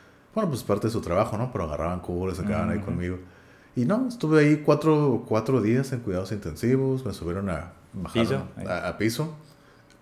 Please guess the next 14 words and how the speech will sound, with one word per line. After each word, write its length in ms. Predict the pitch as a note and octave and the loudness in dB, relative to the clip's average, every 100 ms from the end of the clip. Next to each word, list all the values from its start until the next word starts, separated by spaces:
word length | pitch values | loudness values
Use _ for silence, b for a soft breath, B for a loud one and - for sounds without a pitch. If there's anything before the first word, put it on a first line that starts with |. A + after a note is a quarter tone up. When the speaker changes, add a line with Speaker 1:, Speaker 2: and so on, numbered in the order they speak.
| - - | -12 -2
Speaker 1:
Ahí 180 | G#2+ A2 | 2 2
es 60 | |
donde 160 | A#2 F#2 | 2 0
estuve 320 | - G#2 G2 | -4 -2 -2
más 180 | G2 - | -2 -6
tiempo, 260 | F#2+ G#2+ | -6 -6
estuve 180 | - F#2+ | -6 -6
como 240 | F2+ D#2+ D2 | -6 -10 -10
una 260 | D2+ E2 F#2+ | -10 -8 -8
semana, 500 | F#2 F2+ E2+ F#2 F2+ | -6 -4 -4 -6 -8
Speaker 2:
Ujú. 80 | - | -10
Speaker 1:
como 160 | E2 | -4
diez 140 | F2 G2 | -2 0
días. 220 | G2+ G2+ | 2 0